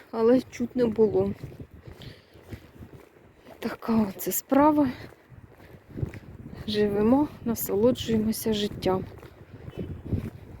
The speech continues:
А вже, знаєте, оце от мрію вже на наступну подорож. Тільки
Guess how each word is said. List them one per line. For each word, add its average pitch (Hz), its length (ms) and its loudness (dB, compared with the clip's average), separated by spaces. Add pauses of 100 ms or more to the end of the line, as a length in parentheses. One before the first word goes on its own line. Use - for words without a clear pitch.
(1500)
А 208 40 -2
вже, 233 200 6
знаєте, 269 500 4
оце 220 300 2
от 220 360 2
мрію 247 440 4
вже 233 220 2 (580)
на 302 140 2
наступну 285 680 4
подорож. 226 840 6 (1500)
Тільки 262 340 4